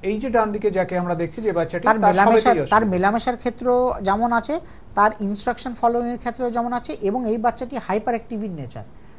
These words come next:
Speaker 2: তার প্রচুর কিন্তু সে সবসময় দৌড়ে বেড়ানোর একটা tendency
Speaker 1: হ্যাঁ,
Speaker 2: থাকে।
Speaker 1: মানে দম দেওয়া পুতুলের মতো সে
Speaker 2: একদম,
Speaker 1: আচরণটা
Speaker 2: একদম,
Speaker 1: করে যাচ্ছে।
Speaker 2: একদম, একদম।
Speaker 1: আচ্ছা, এটা তো আমাদের অত্যন্ত জটিল একটা পদ্ধতি, এটা আপনাদেরই domain, এটা আপনাদের কাছেই থাক, জুয়েল।
Speaker 2: True।
Speaker 1: এই পরীক্ষাগুলো আপনাদের কাছে গেলে তখন তো আপনারা করবেন।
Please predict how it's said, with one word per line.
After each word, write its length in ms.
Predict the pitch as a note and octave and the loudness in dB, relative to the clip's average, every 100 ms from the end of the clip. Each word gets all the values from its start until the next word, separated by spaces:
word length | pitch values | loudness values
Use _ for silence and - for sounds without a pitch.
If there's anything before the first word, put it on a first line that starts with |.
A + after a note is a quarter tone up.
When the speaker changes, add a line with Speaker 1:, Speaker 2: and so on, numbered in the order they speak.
| - | -6
Speaker 2:
তার 160 | F#3 A3 - - | 0 0 -2 -2
প্রচুর 520 | G3 G3 C4+ C#4 C4+ | -2 -2 -2 -2 -4
কিন্তু 440 | C4+ B3+ D4+ F4+ F#4+ - - | -8 -6 -4 -6 -6 -18 -14
সে 140 | - A#3 | -10 -6
সবসময় 420 | A3+ - C4 A3+ | -6 -8 -4 0
দৌড়ে 320 | G3 A3+ A#3 | 2 4 4
বেড়ানোর 320 | A#3 A3+ A3 | 2 0 -4
একটা 180 | G#3+ G3+ | -6 -6
tendency 460 | E3+ D#3 C#3+ B2 - | -8 -8 -8 -10 -6
Speaker 1:
হ্যাঁ, 120 | C#3+ | -4
Speaker 2:
থাকে। 120 | B2 | -4
Speaker 1:
মানে 220 | E3 E3+ D#3 E3 | -4 -6 -6 -4
দম 140 | F#3+ | 0
দেওয়া 160 | F#3+ F#3 | 2 0
পুতুলের 300 | F#3 F#3+ F#3+ | -2 -4 -4
মতো 180 | G3 | -8
সে 180 | B3+ B3 | -8 -6
Speaker 2:
একদম, 300 | G3 D#3+ D#3 | -2 -2 -2
Speaker 1:
আচরণটা 280 | E3 E3+ E3 | -2 -2 0
Speaker 2:
একদম, 160 | D#3+ C#3 | -2 -2
Speaker 1:
করে 100 | G#2+ | -6
যাচ্ছে। 220 | - C#3 | -8 -10
Speaker 2:
একদম, 240 | C3+ A#2 A2+ | -8 -12 -12
একদম। 260 | C3 A#2 G#2+ - - | -14 -12 -14 -10 -6
Speaker 1:
আচ্ছা, 180 | F3 E3 | -6 -6
এটা 220 | E3+ F#3 G#3 | -8 -6 -2
তো 140 | A#3 | -2
আমাদের 380 | F#3 F3+ F#3+ F#3+ | -2 -4 -4 -6
অত্যন্ত 260 | - G#3 | -6 -6
জটিল 340 | F#3+ D#3 E3+ F#3+ | -4 -4 -2 -4
একটা 200 | F3+ F#3 D#3 - | -4 -6 -8 -6
পদ্ধতি, 340 | D#3 F3+ G3+ | -4 -4 -4
এটা 240 | F3 D3 D3 | -4 -2 -2
আপনাদেরই 380 | C#3 D#3+ E3 D#3+ | -2 -6 -4 -2
domain, 320 | D3 D3 F3+ | -2 -4 -6
এটা 140 | E3 | -6
আপনাদের 260 | C3+ C#3 C#3+ | -6 -6 -6
কাছেই 240 | C#3+ D#3 | -6 -6
থাক, 280 | D3+ D#3+ E3+ | -8 -8 -8
জুয়েল। 260 | D3+ A#2 C#3+ | -6 -6 -8
Speaker 2:
True। 500 | - - - B3 F#3 | -12 -20 -8 0 0
Speaker 1:
এই 60 | |
পরীক্ষাগুলো 460 | E3 E3+ F#3+ F#3 F3+ | 0 -4 -4 0 0
আপনাদের 280 | D#3 E3+ E3 | 0 -6 -4
কাছে 220 | E3+ E3+ | -6 -4
গেলে 240 | D3+ F3+ | -4 -4
তখন 320 | G3+ D3+ F#3 F#3 | -4 -6 -8 -6
তো 80 | |
আপনারা 240 | F3+ F3+ F#3+ | -6 -4 -6
করবেন। 320 | G#3 B3 | -4 -4